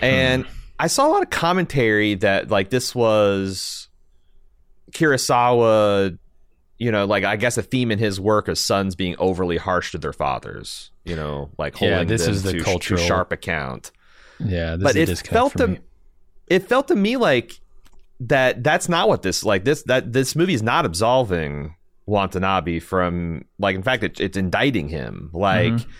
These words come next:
Speaker 2: For being the
Speaker 1: he
Speaker 2: mummy.
Speaker 1: was happy when his son made him proud, and he was ashamed of his son when his son failed.
Speaker 2: Mm-hmm.
Speaker 1: He, when his son was going to his scary surgery, instead of being by his side, he begged off to go to work.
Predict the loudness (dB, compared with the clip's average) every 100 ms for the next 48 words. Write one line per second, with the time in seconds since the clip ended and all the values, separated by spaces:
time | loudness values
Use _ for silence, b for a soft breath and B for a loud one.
0 | B -6 -2 0 2 2 4 4 4 4
1 | 2 0 -2 -6 0 2 4 4 4 2
2 | -2 -4 -6 -6 -2 2 0 2 2 2
3 | 2 0 0 0 0 2 2 0 -2 0
4 | 2 2 0 -2 -2 2 2 2 0 -2
5 | -4 0 0 2 2 4 2 0 -2 -2
6 | -2 -2 -2 -4 -2 0 0 0 -2 -2
7 | -4 -2 -2 -2 -2 -4 -4 -2 -2 -2
8 | -6 -4 -4 -4 -6 -10 -14 B B B
9 | -6 -2 0 2 0 2 2 0 0 0
10 | 0 0 2 0 0 0 0 0 -2 -2
11 | 0 2 2 0 0 0 0 0 0 0
12 | 0 -2 -2 0 0 -2 -2 -2 0 0
13 | 0 -2 -2 0 0 -2 -4 -8 -2 0
14 | 0 0 0 0 -2 -8 -4 -2 -2 -4
15 | -4 -4 -8 -16